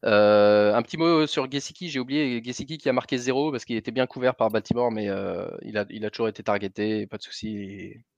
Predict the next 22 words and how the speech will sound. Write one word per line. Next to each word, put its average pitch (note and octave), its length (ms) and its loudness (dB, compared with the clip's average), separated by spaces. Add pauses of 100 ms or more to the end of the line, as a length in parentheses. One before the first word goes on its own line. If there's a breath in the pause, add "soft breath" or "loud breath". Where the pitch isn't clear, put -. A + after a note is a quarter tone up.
(120)
c'est, G2 220 2
c'est - 160 -14
quelqu'un F2+ 240 -10
à - 40 -6
starter - 300 -10
quand F#2+ 100 -14
même. F2+ 100 -14 (1700 loud breath)
Euh, B2+ 680 10 (640 soft breath)
Saints G#3 280 2 (100)
contre E3+ 260 0
Tennessee. G3 520 2 (1700 soft breath)
Euh, B2+ 720 10
pas, E3+ 180 6
toujours - 260 -8
pas G3+ 100 8
de F3 100 2
Taysom F#3 340 4
Hill. G#3+ 260 0
On D3 100 0
a C3+ 60 4
vu, C#3 240 0
euh, A#2+ 580 4